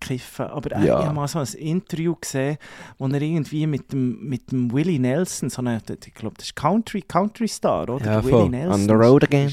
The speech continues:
Speaker 1: Ja, ist schon so, schon älter, aber der, der kifft, glaub ich, auch gern. Und die waren zusammen mal in, in, in Amsterdam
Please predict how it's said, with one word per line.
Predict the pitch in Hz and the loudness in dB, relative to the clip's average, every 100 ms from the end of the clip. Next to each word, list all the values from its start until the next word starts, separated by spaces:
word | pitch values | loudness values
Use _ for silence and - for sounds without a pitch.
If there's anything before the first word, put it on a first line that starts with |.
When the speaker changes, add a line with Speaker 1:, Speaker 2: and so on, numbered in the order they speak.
| 147 - _ _ _ - _ | -6 -18 _ _ _ -20 _
Speaker 1:
Ja, | - 143 | -2 0
ist | 196 | 2
schon | 208 | 0
so, | 185 170 | 0 -2
schon | 190 180 170 160 | 0 2 2 2
älter, | 160 202 - | 2 0 -2
aber | 135 | -4
der, | - 160 - | -4 -6 -6
der | 202 | -10
kifft, | - - 160 - - | -6 -2 -2 -4 -2
glaub | 160 156 | -2 0
ich, | 185 | -2
auch | |
gern. | - 117 147 185 - - - - - - - - - - - - - - | 0 0 0 -2 -6 -18 -20 -20 -20 -20 -20 -20 -20 -20 -20 -16 -14 -10
Und | 143 | -6
die | 127 | -4
waren | 120 | -4
zusammen | - 139 151 | 0 0 2
mal | 127 139 143 | 0 0 0
in, | 123 120 | 0 -2
in, | 147 120 | -2 -4
in | - 156 120 | -4 -2 0
Amsterdam | 151 196 - 185 156 165 | -2 -2 -6 -6 -4 -4